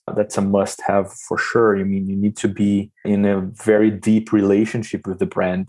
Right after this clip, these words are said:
to create this intimacy, to understand its history, everything that happened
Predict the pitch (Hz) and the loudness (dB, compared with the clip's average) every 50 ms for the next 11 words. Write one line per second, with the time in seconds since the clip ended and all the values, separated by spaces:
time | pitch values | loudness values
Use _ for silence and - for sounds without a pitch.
0 | _ _ - - - - - - 104 101 104 - 104 98 - - - 110 113 117 | _ _ -16 -14 -8 -6 0 2 4 4 4 2 0 -2 -2 -6 -2 0 0 0
1 | 110 - 104 95 95 - - - - 98 95 92 92 95 98 - - - 101 101 | 0 0 0 0 0 -2 -6 -6 -4 -2 -2 -2 -4 -6 -12 -12 -4 -2 0 2
2 | 98 101 98 95 - - 101 104 101 101 95 92 - - - - 110 - - - | 2 2 0 0 -2 -2 -2 0 2 2 2 0 0 -6 -4 -2 -2 -2 -2 -2
3 | - 95 95 95 92 95 - _ _ - _ _ - 101 95 104 98 - 110 110 | 0 0 2 2 0 -2 -6 _ _ -20 _ _ -2 0 0 0 0 0 0 2
4 | 104 95 90 - 101 98 104 104 - 104 98 95 95 90 90 | 2 2 2 2 2 2 2 2 0 -2 -2 -2 -4 -6 -8